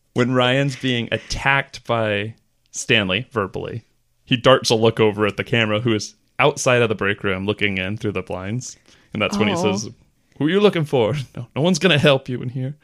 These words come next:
Speaker 2: Yeah, I didn't even notice that. But
Speaker 1: And I think
Speaker 2: that
Speaker 1: his look was, "You're not gonna let me die on this documentary, right?" And they were like,
Speaker 2: <laughs>
Speaker 1: "Yeah."
Speaker 2: 'Cause
Speaker 1: Wait, nature, man.
Speaker 2: Yeah, 'cause back to the nature, like, it's a, it's a life cycle here, you
Speaker 1: Yeah.
Speaker 2: know?
Speaker 1: The animals eat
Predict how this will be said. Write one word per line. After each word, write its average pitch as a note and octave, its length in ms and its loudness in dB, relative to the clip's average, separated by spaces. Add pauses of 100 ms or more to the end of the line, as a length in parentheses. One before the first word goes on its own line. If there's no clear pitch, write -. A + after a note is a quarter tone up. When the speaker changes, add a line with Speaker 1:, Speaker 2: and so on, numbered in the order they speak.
(200)
Speaker 2:
Yeah, A#3 360 4
I G3 140 2
didn't A#3+ 200 -4
even A#3 200 -2
notice F3+ 320 -4
that. D#3 240 -8
But F#3 100 -2
Speaker 1:
And A#2 80 4
I - 40 4
think D#3+ 160 0
Speaker 2:
that F3+ 240 4
Speaker 1:
his E3+ 80 2
look C#3+ 160 4
was, A#2 520 2
"You're C#3+ 140 2
not A3 120 0
gonna E3 180 2
let B2 140 0
me B2+ 120 2
die A2+ 280 0
on C#3 100 0
this G2+ 140 -4
documentary, G#2+ 640 0
right?" G#2+ 360 2
And F#2+ 240 -4
they G2+ 80 -6
were G2+ 120 -2
like, G2+ 200 2 (220)
Speaker 2:
<laughs> F#4 200 -8
Speaker 1:
"Yeah." C3+ 280 4 (680)
Speaker 2:
'Cause A#3 380 2
Speaker 1:
Wait, - 260 -2
nature, A2 380 0
man. G#2 300 0
Speaker 2:
Yeah, G#3+ 400 2 (120)
'cause G#3+ 340 0
back G3 300 0
to A3 100 0
the G#3+ 140 -2
nature, F#3 560 -2
like, E3+ 280 -2
it's - 220 -4
a, F3+ 280 0 (180)
it's - 160 -12
a G#3 40 2
life F3+ 320 0
cycle E3+ 400 -4
here, E3+ 280 0
you F3 160 -4
Speaker 1:
Yeah. A#2+ 100 0
Speaker 2:
know? A#2+ 140 -4 (260)
Speaker 1:
The - 140 -4
animals A#2 500 2
eat D#3+ 240 -8